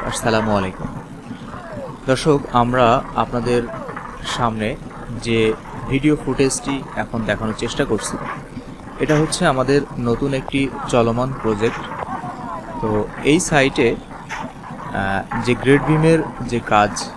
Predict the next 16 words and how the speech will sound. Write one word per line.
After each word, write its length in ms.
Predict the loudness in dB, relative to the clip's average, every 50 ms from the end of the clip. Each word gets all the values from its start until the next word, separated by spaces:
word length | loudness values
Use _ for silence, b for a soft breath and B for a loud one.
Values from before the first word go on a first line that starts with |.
| -12 -12 -10 -10 -10 -4 0
করা 180 | 4 4 4
হচ্ছে, 360 | 4 2 -2 -4 -4 -6 -6 -8 -10 -10 -12 -10 -10 -10 -8 -10 -10 -12 -12 -12 -12 -12 -10 -6 -6 -4 -4 -4 -6 -8 -8 -8 -8 -10 -8 0 2
প্রথম 320 | 2 4 4 4 2 4
কথা 220 | 4 4 4 4
হচ্ছে 300 | 4 2 2 2 0 0
গ্রেড 300 | 0 2 4 4 4 4 4 2
বিম 240 | 2 4 4 2 0 -2 -4 -6 -4 0 4
করার 240 | 6 6 6 6 4
সময়, 400 | 2 -4 -4 -2 -2 -2 -2 -4 -6 -12 -14 -14 -14 -12 -10 -10 -10 -10 -10 -10 -12 -12 -12 -12 -10 -10 -8 -8 -8 -8 -8 -6 -6 -2 0
অর্থাৎ 320 | 0 0 0 2 0 0 0 2
গ্রেড 200 | 2 4 4 4
বিমের 320 | 2 0 2 4 4 4 6
রড 280 | 8 8 8 8 6 4 -2 -8 -8 -8 -8 -8 -4 2
বাঁধার 280 | 4 4 4 4 2 0
সময় 400 | 0 -2 -2 -2 0 0 -2 -4 -6 -10 -12 -12 -12 -12 -12 -12 -14 -12 -8 -4
আমাদের 380 | -2 0 0 2 2 2 2